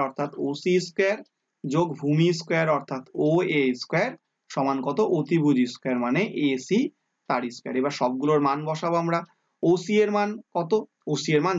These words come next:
জানি না, তাহলে যেমন আছে থেকে যাবে। ও এর মান কত? আমরা এখানে ও এর সমান বের করে রেখেছি দুই, তাহলে এখানে হয়ে যাবে চার।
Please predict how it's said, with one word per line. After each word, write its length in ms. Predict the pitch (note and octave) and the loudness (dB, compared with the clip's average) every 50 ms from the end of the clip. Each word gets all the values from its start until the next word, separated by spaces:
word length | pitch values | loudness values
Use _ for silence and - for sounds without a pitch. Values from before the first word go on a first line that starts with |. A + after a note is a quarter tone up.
| C#3+ C3+ | 0 0
জানি 200 | B2 A#2+ B2 B2 B2 | 0 0 0 -2 -2
না, 60 | A#2+ A#2 | -4 -4
তাহলে 160 | C3 C3 C3 A#2+ A#2+ | -4 -2 -2 0 0
যেমন 260 | B2 A#2+ A#2+ B2+ C3 C#3 C#3 | 0 2 2 2 2 0 0
আছে 120 | C#3+ G3 F#3+ - | -4 -6 -6 -6
থেকে 180 | C#3+ A#2 A#2+ A#2 A#2 | -6 -4 -4 -6 -6
যাবে। 160 | A#2 A2+ - - - _ _ _ _ _ _ _ _ _ _ _ _ - - | -6 -8 -10 -14 -18 _ _ _ _ _ _ _ _ _ _ _ _ 2 4
ও 20 | F3 G3+ G#3+ A3+ | 4 6 6 4
এর 80 | A3+ A3 A3 | 2 0 0
মান 120 | A3 A3 A3 G#3 G#3+ | -2 -2 0 0 -2
কত? 140 | G#3 G#3 A3 G#3+ - F3+ | -2 -2 -2 -4 -2 -2
আমরা 160 | F3+ F3 F3 E3+ | -2 -2 -2 -2
এখানে 180 | E3 F3 F3 E3+ D#3+ D#3 | -2 -2 -2 -2 -2 0
ও 20 | D#3 D#3+ | 0 0
এর 80 | E3+ F3 - | 0 0 -2
সমান 180 | F3+ F3 F3 F3 F3 | -2 -2 0 0 2
বের 120 | E3+ F3 E3 E3 | 2 0 2 2
করে 120 | F#3 F3+ F3 | 0 2 2
রেখেছি 240 | F3 E3 F#3 E3 F#3+ E3 E3+ | 0 0 -2 -2 -2 0 2
দুই, 140 | F#3+ G3+ G3+ - - _ _ _ _ | 2 2 2 -2 -8 _ _ _ _
তাহলে 160 | - C3 C3 C3 | -2 0 0 0
এখানে 180 | C3 C3+ C3+ C3+ C3+ | 0 -2 -4 -4 -2
হয়ে 160 | C3+ C3+ C3+ C#3+ | 0 0 2 2
যাবে 140 | D3 F#3 F#3+ - - | 2 0 -2 -2 -2
চার। 200 | D3+ A#2 G#2+ G#2+ | -4 -2 -4 -4